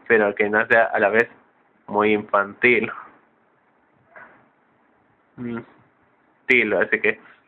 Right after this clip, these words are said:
en teoría, bien, ya parece que la única persona adecuada para este puesto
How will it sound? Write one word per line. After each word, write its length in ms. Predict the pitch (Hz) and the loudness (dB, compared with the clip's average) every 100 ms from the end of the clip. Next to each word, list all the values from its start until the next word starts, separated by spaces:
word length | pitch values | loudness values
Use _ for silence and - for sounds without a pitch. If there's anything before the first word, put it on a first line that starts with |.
| - | -16
en 100 | - | -10
teoría, 420 | - 107 113 117 - _ _ _ _ _ _ _ _ _ _ _ _ | -2 2 2 0 -4 _ _ _ _ _ _ _ _ _ _ _ _
bien, 400 | 127 117 120 127 - _ _ _ _ _ _ _ _ _ _ _ | -10 -2 0 0 -6 _ _ _ _ _ _ _ _ _ _ _
ya 240 | 131 123 120 | 0 0 2
parece 400 | 110 113 120 120 | 0 0 0 -2
que 140 | 113 - - _ _ _ _ - - - | -2 -6 -20 _ _ _ _ -20 -20 -2
la 140 | 101 | 0
única 300 | 127 170 147 | 0 0 -2
persona 480 | 139 135 143 135 131 - | 0 0 2 0 0 0
adecuada 1300 | 113 113 110 - _ _ - - - - 127 123 113 | 0 2 -2 -8 _ _ -20 -20 -6 0 2 2 2
para 280 | 110 107 104 | 2 4 4
este 340 | 110 120 120 - _ _ _ _ _ _ _ - | 2 0 -2 -4 _ _ _ _ _ _ _ 0
puesto 520 | 117 113 - 107 113 | 2 2 -2 -6 -6